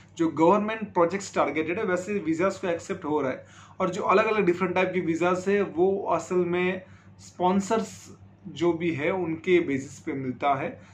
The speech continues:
वो ना ही companies होगा, वो जो local shops वगैरह है, वैसे visas है, इसीलिए उनको ज़्यादा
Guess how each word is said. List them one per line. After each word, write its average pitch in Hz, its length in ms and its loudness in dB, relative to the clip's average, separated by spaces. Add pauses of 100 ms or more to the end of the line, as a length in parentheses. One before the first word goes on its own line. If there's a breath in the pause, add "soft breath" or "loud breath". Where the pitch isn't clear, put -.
(160 loud breath)
वो 175 80 -4
ना 160 180 -2
ही 175 120 2
companies 160 560 -2
होगा, 170 160 -2
वो 196 140 0
जो 175 600 0
local 156 260 -2
shops 165 520 -2
वगैरह 156 320 0
है, 170 140 2
वैसे 143 240 -4
visas 135 440 -4
है, 180 80 2
इसीलिए 190 260 -2
उनको 180 300 -6 (380 loud breath)
ज़्यादा 170 680 2